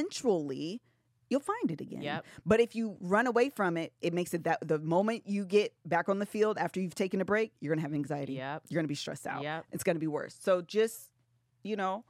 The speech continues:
Speaker 1: those are the, and your mindset, I was telling you, you
Speaker 2: Uh-huh.
Speaker 1: know, your mind is gonna, and those are the things you teach again, and you can do that through, which makes it hard 'cause you can't be like, "Girl, it's just like, it's just
Speaker 2: Yeah,
Speaker 1: sports. It's
Speaker 2: yeah.
Speaker 1: just, she's only six. Like, come
Speaker 2: Yeah.
Speaker 1: here, baby. It's okay."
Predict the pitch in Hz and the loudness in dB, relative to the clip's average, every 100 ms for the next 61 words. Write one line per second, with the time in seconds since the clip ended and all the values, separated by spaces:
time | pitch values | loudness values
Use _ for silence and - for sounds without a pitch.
0 | - - - _ 156 190 214 226 208 - | -20 -20 -20 _ 4 6 6 4 2 0
1 | 165 160 160 175 202 214 - 208 190 160 | -2 -2 -2 0 0 -2 0 2 2 0
2 | - 180 180 185 175 160 147 143 175 214 | -4 -4 -4 -2 0 0 0 -2 -2 -2
3 | 220 208 214 208 - 170 160 208 254 262 | -2 -4 -2 -2 -2 -4 2 2 4 2
4 | 214 - 214 185 196 - 233 226 - - | 2 -4 -6 -4 -6 -6 -6 -6 -6 -2
5 | 185 208 220 175 180 196 180 156 202 180 | 0 0 0 0 -2 -2 -2 -2 0 0
6 | - - 180 190 180 170 - - - 208 | 0 -6 0 0 2 -2 -6 -18 2 4
7 | 208 220 233 185 220 208 208 170 180 - | 4 -2 0 2 4 4 2 -4 -4 0
8 | 202 185 185 175 160 143 - 220 220 220 | 0 0 2 4 4 0 2 4 6 4
9 | 196 190 226 - - 190 165 - - - | 0 -2 -2 -4 -2 -2 -2 -8 -12 -6
10 | 151 240 220 - - 156 170 170 147 139 | -6 -6 -4 -4 -4 -2 0 2 -2 -2
11 | - 233 185 233 277 - 240 233 247 254 | 0 2 2 2 2 -2 -2 0 0 0
12 | 247 254 240 - 233 240 294 285 285 285 | 0 2 2 0 -4 2 2 4 4 2
13 | 277 294 311 311 294 | 0 -2 -4 -4 -4